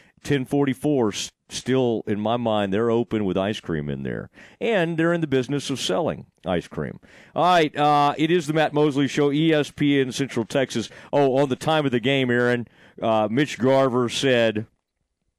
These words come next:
of the time, he said, "Love that, especially if you win, even better." So, uh, he was, he was loving that. Now, the, uh, Rangers and Astros,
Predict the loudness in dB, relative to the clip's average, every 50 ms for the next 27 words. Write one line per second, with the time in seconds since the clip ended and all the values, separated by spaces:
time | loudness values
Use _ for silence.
0 | _ _ _ _ _ _ _ _ _ _ -4 -2 0 0 0 0 -2 -2 0 0
1 | 0 0 0 0 0 -2 -2 -2 -2 -2 0 0 2 2 2 0 0 0 0 2
2 | 2 2 2 0 -4 _ _ _ _ _ -20 _ _ -10 -10 -10 -4 -2 0 0
3 | 0 0 -2 -2 0 2 2 0 0 0 0 0 0 0 0 0 2 2 2 0
4 | 0 0 -2 -4 -4 _ _ _ -20 _ _ -2 -2 -2 0 0 -2 -2 -2 -4
5 | -2 0 0 0 0 0 -2 -4 -4 -6 -6 _ _ _ _ _ _ -10 -4 -2
6 | 0 2 2 2 2 2 2 2 2 0 0 0 0 0 0 0 0 0 0 -2
7 | -6 -10 -6 -2 -2 0 0 0 -2 0 0 0 0 0 0 0 0 0 0 0
8 | 0 -2 0 0 0 0 0 -2 _ -16 -20 -20 -20 _ -4 -2 0 2 2 4
9 | 4 4 2 0 -2 -6 _ _ _ _ _ _ -4 -2 0 2 2 2 0 0
10 | 0 2 2 2 2 0 0 2 2 2 2 0 -2 -2 -2 0 2 4 4 4
11 | 4 4 2 2 0 0 -2 -4 -6 -6